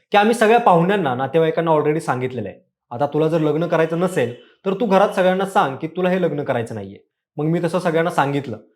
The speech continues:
पण माझ्या घरच्यांनी माझ्यावर दबाव टाकून मला सांगितलं की "मुलगा चांगला आहे, लग्न कर." आणि मला नाईलाजाने एकोणतीस डिसेंबर दोन हजार अठरा रोजी जगदीशसोबत लग्न करावं लागलं. पण लग्नानंतरही जगदीशचं आणि माझं पटत नव्हतं. शिवाय त्याच्या फॅमिलीशी खटके उडत असल्यामुळं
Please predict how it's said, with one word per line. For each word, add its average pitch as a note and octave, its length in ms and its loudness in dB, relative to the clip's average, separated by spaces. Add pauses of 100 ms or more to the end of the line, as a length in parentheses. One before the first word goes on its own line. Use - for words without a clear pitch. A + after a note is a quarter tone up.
(240)
पण F3+ 60 -4
माझ्या G3 220 4
घरच्यांनी F#3 460 2
माझ्यावर C#3+ 340 0
दबाव D3+ 260 2
टाकून D#3 320 -2
मला C3+ 180 -4
सांगितलं D3 460 -4
की F3 360 -8 (200)
"मुलगा D#3 240 2
चांगला C3+ 340 0
आहे, G2 100 -8 (180)
लग्न B2 260 -4
कर." E3+ 260 0 (340)
आणि D#3 100 -4
मला F#3+ 180 2
नाईलाजाने F3 520 0
एकोणतीस D#3+ 420 -6
डिसेंबर D#3 360 -4
दोन D#3 160 -2
हजार D#3 140 0
अठरा D3 280 2
रोजी C#3 280 2 (360)
जगदीशसोबत F3+ 520 0
लग्न C#3+ 260 2
करावं A2+ 240 -2
लागलं. F#2+ 220 -10 (460)
पण A3+ 100 0
लग्नानंतरही A3 840 2
जगदीशचं D3 440 -4
आणि E3+ 120 0
माझं D3 220 -2
पटत C#3+ 300 -4
नव्हतं. G#2 260 -8 (220)
शिवाय D3+ 300 0 (280)
त्याच्या F3+ 180 0
फॅमिलीशी E3 480 2
खटके D#3+ 260 -2
उडत E3+ 180 0
असल्यामुळं E3 520 0